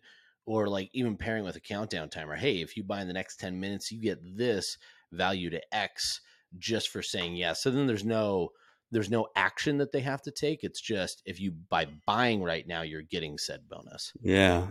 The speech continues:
Speaker 2: Yeah. I love that. <clears throat> There's one partner that we're working with. You guys know Brett Farrell, right?
Speaker 1: Mm-hmm.
Speaker 2: Yeah.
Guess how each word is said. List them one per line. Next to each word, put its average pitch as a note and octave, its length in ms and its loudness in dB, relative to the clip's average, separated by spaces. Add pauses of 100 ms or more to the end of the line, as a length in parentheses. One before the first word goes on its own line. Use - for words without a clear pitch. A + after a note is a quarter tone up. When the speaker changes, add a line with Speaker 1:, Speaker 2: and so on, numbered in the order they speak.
Speaker 2:
Yeah. A2 160 8
I G2 40 12
love G#2 240 12
that. F#2 240 6
<clears throat> - 20 6
There's A#2 560 12
one A#2 160 12
partner G2+ 300 10
that G2 120 10
we're F#2 180 8
working F#2+ 440 8 (260)
with. - 180 8
You E3 100 8
guys G2 200 12
know F2 140 8
Brett E2+ 240 8
Farrell, F2 340 6
right? F#2+ 300 2 (680)
Speaker 1:
Mm-hmm. F#3 140 0 (560)
Speaker 2:
Yeah. G2+ 300 8